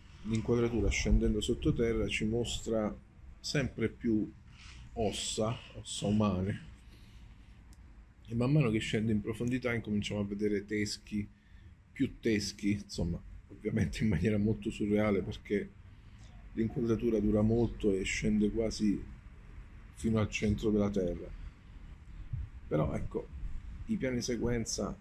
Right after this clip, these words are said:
che funzionano sono degli elementi tipici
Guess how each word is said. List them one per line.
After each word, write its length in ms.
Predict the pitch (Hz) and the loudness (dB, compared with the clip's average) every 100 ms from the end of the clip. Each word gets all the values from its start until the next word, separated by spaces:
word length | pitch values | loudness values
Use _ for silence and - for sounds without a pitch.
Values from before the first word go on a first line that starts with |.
| - | -8
che 160 | 110 | -6
funzionano 800 | 104 131 127 - 113 110 104 98 | -4 -4 -4 0 0 2 0 -2
sono 580 | 98 113 107 101 95 - - | -2 0 2 2 0 -6 -10
degli 320 | 101 104 107 | 0 2 4
elementi 520 | 104 107 113 110 110 | 2 2 0 -2 -6
tipici 1040 | 101 107 101 95 101 98 92 92 82 82 | -2 -2 0 0 0 0 0 -2 -4 -6